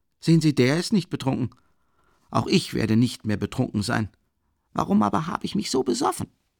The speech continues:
Weil Sie mich in eine Diskussion hineinrissen, die Verfluchten. Ich hatte mir doch geschworen, mich nicht auf einen Disput mit Ihnen einzulassen. Nun faselten Sie aber so einen Blödsinn zusammen.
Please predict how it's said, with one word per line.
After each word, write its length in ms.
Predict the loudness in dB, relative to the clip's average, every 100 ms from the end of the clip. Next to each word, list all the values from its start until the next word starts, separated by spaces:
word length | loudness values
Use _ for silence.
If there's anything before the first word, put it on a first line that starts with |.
| _ _ _ _ _ _ _
Weil 140 | -2 2
Sie 120 | 4
mich 140 | 4
in 80 | 4
eine 160 | 4 4
Diskussion 640 | 2 0 0 2 4 6
hineinrissen, 600 | 6 4 4 4 2 2
die 100 | 0
Verfluchten. 600 | 0 -2 0 -2 -2 -6 -8 _ _ _ _ _ _
Ich 160 | -4 0
hatte 120 | 4
mir 100 | 4
doch 140 | 2 0
geschworen, 480 | -2 0 2 4
mich 180 | 4 4
nicht 200 | 2 2
auf 120 | -2
einen 160 | 0 0
Disput 380 | -2 -2 -2 -2
mit 120 | 0
Ihnen 160 | 0 0
einzulassen. 500 | -2 -4 -6 -8 -12 _ _ _ _ _ _ -2
Nun 140 | 0
faselten 600 | 0 -2 0 2 2 2
Sie 160 | 0 -2
aber 140 | -2
so 120 | 0 0
einen 220 | 0 2
Blödsinn 460 | 2 2 0 -4
zusammen. 360 | -4 -4 -6 -8